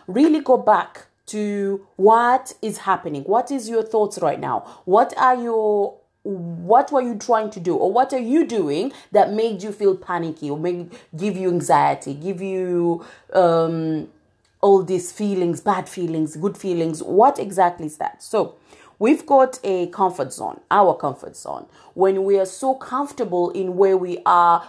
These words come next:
what we're doing, um, things, the life, culture, the, what you call it, um, work, um, school or home life, relationship, money,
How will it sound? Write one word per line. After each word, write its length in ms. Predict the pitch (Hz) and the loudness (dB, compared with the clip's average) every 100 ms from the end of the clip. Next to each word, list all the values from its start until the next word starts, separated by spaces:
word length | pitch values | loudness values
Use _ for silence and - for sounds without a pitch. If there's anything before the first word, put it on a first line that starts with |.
| - | -2
what 320 | 185 214 214 | 2 2 2
we're 120 | 185 | -8
doing, 600 | 160 175 165 165 165 170 - _ | -4 -4 -4 -6 -10 -12 -18 _
um, 680 | 175 170 170 165 165 165 160 _ _ _ _ _ _ _ _ _ | -2 0 0 0 -2 -6 -16 _ _ _ _ _ _ _ _ _
things, 560 | 175 - 214 208 196 147 | -16 0 4 4 2 2
the 100 | 160 | 2
life, 480 | 170 196 190 185 - | 6 6 6 2 -6
culture, 380 | 185 180 175 180 | -2 -2 0 0
the, 800 | 175 170 147 147 156 151 147 147 | 0 0 -6 -2 0 2 0 0
what 200 | 160 160 | -2 -4
you 40 | |
call 160 | 156 135 | -8 -6
it, 160 | 135 | -6
um, 440 | 135 131 131 131 - _ _ _ _ - | -4 -4 -2 -4 -6 _ _ _ _ -10
work, 580 | 180 190 220 214 - - _ - - - | 2 6 8 6 2 -16 _ -20 -20 -12
um, 600 | - 170 165 165 160 160 - _ _ _ _ _ _ _ _ | -4 0 -2 -4 -8 -8 -10 _ _ _ _ _ _ _ _
school 840 | - - - 240 214 208 208 202 185 | -12 -8 0 4 4 4 2 2 6
or 960 | 165 156 151 151 147 147 143 131 - - | 6 6 6 4 4 2 -2 -4 -10 -6
home 300 | 202 214 220 | 2 4 4
life, 540 | 214 202 196 196 190 | 6 6 6 4 -2
relationship, 1120 | 165 156 196 208 - 202 190 214 208 190 185 | -8 -4 -6 -6 -8 -8 -8 -6 -2 0 -2
money, 880 | 175 240 226 208 208 202 196 190 190 | -2 2 4 2 0 0 0 0 -4